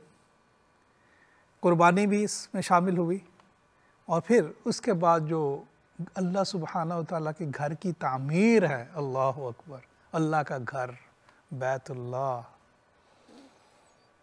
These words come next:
ये इसका जो शर्फ अल्लाह सुब्हानहू व तआला ने इब्राहीम अलैहिस्सलाम और इस्माइल अलैहिस्सलाम को दिया और उसकी फिर ज़ियारत करना कितनी बड़ा, कितना बड़ा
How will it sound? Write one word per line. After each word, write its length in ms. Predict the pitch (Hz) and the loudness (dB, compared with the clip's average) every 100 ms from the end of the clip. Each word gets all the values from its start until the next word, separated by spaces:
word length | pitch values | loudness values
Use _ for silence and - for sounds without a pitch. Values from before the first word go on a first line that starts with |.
| - | -4
ये 500 | 156 214 247 214 196 214 | 6 10 12 12 12 6
इसका 240 | - 214 | 4 4
जो 120 | 175 | 4
शर्फ 340 | 165 285 330 262 | 8 10 10 8
अल्लाह 200 | 220 202 | 6 6
सुब्हानहू 480 | 220 185 196 175 165 | 4 0 2 2 0
व 40 | |
तआला 240 | 165 156 | 0 0
ने 120 | 147 147 | 0 -4
इब्राहीम 440 | 139 131 156 139 | -4 -4 -4 -4
अलैहिस्सलाम 600 | 131 139 - 139 131 127 | -4 -4 -8 -6 -6 -6
और 60 | 127 | -8
इस्माइल 380 | - 135 123 | -10 -10 -10
अलैहिस्सलाम 520 | 123 120 - 131 120 123 | -8 -10 -10 -10 -12 -12
को 120 | 131 | -12
दिया 340 | 113 156 131 - _ - - - - - _ - | -4 0 0 -2 _ -20 -20 -20 -20 -20 _ 0
और 140 | 156 | 4
उसकी 220 | 180 - | 4 4
फिर 160 | 190 185 | 2 2
ज़ियारत 400 | 151 151 175 196 | 6 8 8 6
करना 460 | - 156 165 156 139 | 4 2 4 2 2
कितनी 320 | 202 170 180 | -4 -6 -6
बड़ा, 320 | 143 160 175 156 - _ _ _ _ | -2 4 4 4 -6 _ _ _ _
कितना 520 | 330 254 247 247 220 185 | -4 -4 -2 0 0 0
बड़ा 280 | 175 240 | -2 2